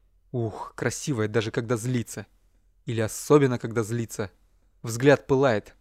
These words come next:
грудь быстро вздымается, и я не могу перестать смотреть на нее. Единственное, что портит картину – гневно поджатые губы. Ну ничего, мы с этим поработаем. Ангел останавливается в паре шагов от меня, испепеляя своим жгучим взглядом.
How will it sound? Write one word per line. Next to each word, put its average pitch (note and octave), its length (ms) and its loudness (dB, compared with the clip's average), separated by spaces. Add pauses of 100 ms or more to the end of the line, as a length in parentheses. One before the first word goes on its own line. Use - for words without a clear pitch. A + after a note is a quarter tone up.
(220)
грудь B2+ 280 0
быстро B2+ 380 -2
вздымается, A#2 720 -2 (260)
и C#3 60 -2
я C3+ 140 4
не D3 80 0
могу D#3+ 220 2
перестать B2+ 440 -2
смотреть C#3 420 -2
на A2+ 100 -6
нее. G2+ 240 -12 (380)
Единственное, B2+ 540 -6
что - 160 -6
портит - 380 -2
картину – C#3 480 -2 (340)
гневно C3+ 400 0
поджатые B2 520 0
губы. A2+ 380 -8 (440)
Ну F3 80 -2
ничего, C#3+ 500 -2 (240)
мы C#3+ 120 -2
с - 60 -6
этим C3+ 200 -2
поработаем. C3+ 600 2 (760)
Ангел D3+ 400 2
останавливается C3+ 680 -2
в - 60 -20
паре C3 240 4
шагов C3 360 -2
от B2+ 120 -4
меня, B2 380 -6
испепеляя C#3+ 580 2
своим A2+ 300 -4
жгучим B2+ 420 -6
взглядом. A2+ 540 -4